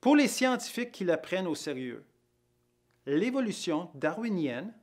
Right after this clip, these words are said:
a fonctionné plus comme une croyance philosophique que comme une hypothèse scientifique testable. » Ah. C'est, c'est étrange. Si c'est un fait scientifique, il est en,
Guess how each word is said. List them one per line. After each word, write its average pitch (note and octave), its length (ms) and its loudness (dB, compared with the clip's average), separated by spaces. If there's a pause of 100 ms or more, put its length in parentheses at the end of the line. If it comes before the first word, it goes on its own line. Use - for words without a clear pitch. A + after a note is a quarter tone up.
(380)
a C3+ 100 -4
fonctionné F#3+ 760 -4 (180)
plus C4+ 300 2
comme E3+ 160 0
une D3+ 160 -2
croyance A#3 720 -2
philosophique C3 680 -10 (680)
que F3+ 100 -2
comme F3+ 220 2
une E3+ 200 -2
hypothèse F3 800 -2
scientifique D#3+ 800 -8 (380)
testable. » C#3 580 -8 (1300)
Ah. G#3+ 240 -10 (1400)
C'est, - 180 -16
c'est C3+ 140 -8
étrange. F3+ 360 -6
Si D#3+ 100 -12
c'est F3+ 200 -8
un C#3 100 -2
fait - 220 -8
scientifique, G#3+ 440 -10 (440)
il C#3+ 200 -14
est D3 100 -8
en, D3+ 100 -4